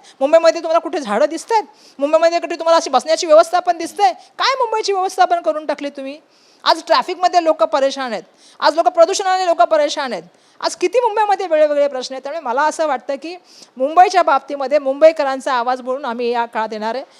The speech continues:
मी अपेक्षा करते मुंबईकरा-, मुंबईकर आम्हाला साथ देतील, आम्हाला आशीर्वाद देतील. मागील काळामध्ये तुम्ही सांगितला उल्लेख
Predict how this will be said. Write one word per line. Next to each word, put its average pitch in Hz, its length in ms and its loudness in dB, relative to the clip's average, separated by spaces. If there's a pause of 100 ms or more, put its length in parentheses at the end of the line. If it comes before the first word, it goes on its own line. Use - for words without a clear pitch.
(180)
मी 311 60 -4
अपेक्षा 294 420 2
करते 285 300 -6
मुंबईकरा-, 254 680 -4
मुंबईकर 262 400 -4
आम्हाला 233 280 -6
साथ 202 200 -8
देतील, 220 340 -8 (220)
आम्हाला 220 260 -6
आशीर्वाद 240 400 -4
देतील. 247 240 -8
मागील 240 260 -8
काळामध्ये 233 460 -4
तुम्ही - 420 -8
सांगितला 247 400 -2
उल्लेख 254 280 -4